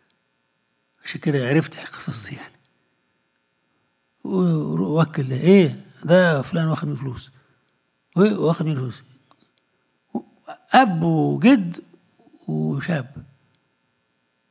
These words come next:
ال-، الكلمة اللي قالها ربنا هنا دي كلمة حكمة جدًا. عايز تتلعن؟ العب بديلك في الفلوس.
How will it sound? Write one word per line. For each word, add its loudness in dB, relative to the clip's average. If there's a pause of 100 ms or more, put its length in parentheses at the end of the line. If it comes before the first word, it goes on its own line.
(3250)
ال-، 0
الكلمة 4
اللي 4
قالها 6
ربنا 2
هنا 2
دي 0
كلمة 0
حكمة -4
جدًا. -8 (520)
عايز 6
تتلعن؟ 6 (1160)
العب 6
بديلك 6
في -6
الفلوس. -6